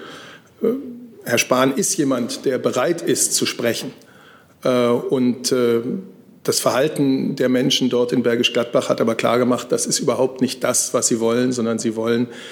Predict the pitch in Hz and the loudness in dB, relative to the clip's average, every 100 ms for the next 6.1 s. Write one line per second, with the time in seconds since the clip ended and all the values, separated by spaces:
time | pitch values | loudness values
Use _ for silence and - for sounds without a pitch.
0 | - - - 123 113 120 113 113 - - | -18 -16 -4 0 2 4 4 0 -12 -18
1 | - - 123 120 117 120 113 - - 107 | -20 -4 -2 0 -2 -2 -2 -2 0 0
2 | 117 135 123 - 117 113 127 131 127 123 | 2 0 0 0 0 0 0 0 0 -2
3 | 202 - 120 113 110 - - - - _ | -6 -2 0 0 -4 -12 -20 -20 -20 _
4 | - - - - - - 127 - 131 - | 0 2 2 0 -2 -2 0 0 0 0
5 | - - 127 123 120 127 160 131 - - | -2 -2 0 0 0 0 0 -2 -2 -4